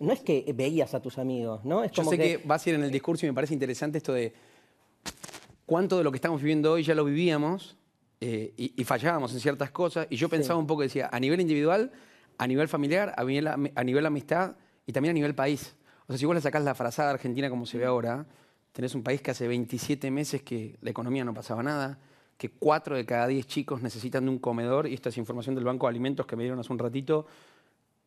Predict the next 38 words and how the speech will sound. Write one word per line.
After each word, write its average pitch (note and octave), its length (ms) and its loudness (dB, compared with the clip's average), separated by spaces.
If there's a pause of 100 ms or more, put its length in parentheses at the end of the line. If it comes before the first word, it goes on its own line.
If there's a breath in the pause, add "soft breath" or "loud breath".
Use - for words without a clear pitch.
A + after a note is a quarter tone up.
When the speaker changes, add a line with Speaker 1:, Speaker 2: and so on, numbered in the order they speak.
(100)
Speaker 2:
necesitan C3 380 -2
de C#3+ 60 0
un D3 60 -2
comedor C#3 360 -2
para A#2 240 -4 (240)
comer C#3 300 -2
algo, C#3 340 0
para B2 120 -8
tener B2 120 -4
un C3 80 -2
plato B2+ 200 -4
de A#2+ 60 -2
comidas. C#3+ 460 -4 (500 soft breath)
Muchos D3+ 280 0
chicos D#3+ 200 -2
que - 120 -6
van C#3 120 2
al C3+ 100 -2
colegio C3+ 380 -2
para A#2+ 220 -4
un B2 100 -2
plato D#3+ 300 -2
de A#2 60 -4
comidas. C3 520 -4 (380 soft breath)
Esa G#3 100 -2
es G#3 80 -6
una D#3+ 100 2
realidad F3 220 2
que B2+ 120 -2
ya D#3+ 160 2
vivíamos, D3 440 0
por D#3 100 0
eso E3+ 100 -8
se E3+ 60 -4
hace D#3 120 -4
más C#3+ 160 -2
compleja B2 540 -4
ahora. A#2 280 -8